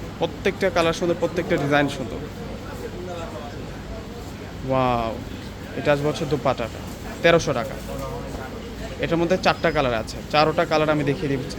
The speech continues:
দিচ্ছি এক এক করে আপনাদেরকে। এই যে এটা হচ্ছে পার্পল কালারটা থাকবে, অনেক সুন্দর সুন্দর কালার আছে এটার মধ্যে। এটা অনেক ভাইরাল কালেকশন, তেরোশো টাকায় পেয়ে যাচ্ছেন।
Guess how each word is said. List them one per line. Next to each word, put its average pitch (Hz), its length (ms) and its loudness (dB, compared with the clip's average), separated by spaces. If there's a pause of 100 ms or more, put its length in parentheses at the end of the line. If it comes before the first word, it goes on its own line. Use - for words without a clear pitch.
দিচ্ছি 160 260 -2
এক 143 120 0
এক 131 100 -4
করে 139 160 2
আপনাদেরকে। 127 380 -2 (520)
এই 135 60 -2
যে 139 80 2
এটা 135 100 0
হচ্ছে 165 140 0 (100)
পার্পল 160 360 4
কালারটা 127 320 4
থাকবে, - 260 -4 (600)
অনেক 202 180 2
সুন্দর 185 220 4
সুন্দর 175 240 2
কালার 143 220 6
আছে 139 160 -4
এটার 139 180 0
মধ্যে। 156 180 -2 (440)
এটা 156 160 2
অনেক 185 180 4
ভাইরাল 156 320 8
কালেকশন, 117 360 -2 (420)
তেরোশো 175 340 6
টাকায় 151 220 4
পেয়ে 151 160 2
যাচ্ছেন। 120 260 -2